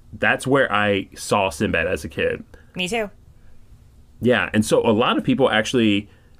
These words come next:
Speaker 1: were seeing a lot of Sinbad throughout the, throughout the years. Before I get into, like, Sinbad's successful career, let me talk about who Sinbad is as a person really quickly, just to kind of give you some backstory on why he was so universally loved by everybody.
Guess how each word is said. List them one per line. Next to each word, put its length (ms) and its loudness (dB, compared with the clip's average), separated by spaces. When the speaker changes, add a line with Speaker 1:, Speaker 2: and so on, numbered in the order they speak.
Speaker 1:
were 80 -4
seeing 360 -2
a 80 -2
lot 240 2
of 60 -4
Sinbad 460 0
throughout 400 0
the, 340 2
throughout 400 0
the 80 -4
years. 640 -4
Before 380 4
I 60 2
get 200 0
into, 240 0
like, 440 0
Sinbad's 560 0
successful 400 -6
career, 320 -2
let 120 0
me 100 2
talk 180 0
about 200 0
who 140 4
Sinbad 380 0
is 160 -4
as 100 -6
a 20 -14
person 400 -2
really 200 0
quickly, 320 -4
just 160 -4
to 40 -12
kind 200 2
of 40 0
give 120 0
you 40 -2
some 240 -2
backstory 680 0
on 160 0
why 300 2
he 160 0
was 180 -4
so 340 2
universally 640 0
loved 300 -2
by 140 -2
everybody. 500 -12